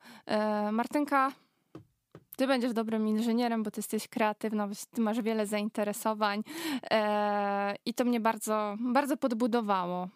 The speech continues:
Po jakichś wspólnych zajęciach, to chyba była inżynieria materiałowa wtedy. Więc docent Pękalski, on był,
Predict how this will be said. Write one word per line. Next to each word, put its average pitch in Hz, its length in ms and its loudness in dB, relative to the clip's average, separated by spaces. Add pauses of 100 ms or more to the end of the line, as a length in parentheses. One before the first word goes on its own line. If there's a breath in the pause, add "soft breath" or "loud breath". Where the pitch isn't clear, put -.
Po 277 80 2
jakichś 269 260 0
wspólnych 247 360 0
zajęciach, 254 320 -2
to 240 60 -2
chyba 233 160 2
była 220 220 0
inżynieria 196 560 -4
materiałowa 185 760 -6
wtedy. 202 460 -8 (920)
Więc 254 420 -2
docent 269 340 -2
Pękalski, 262 580 -2
on 226 180 -2
był, 220 280 -2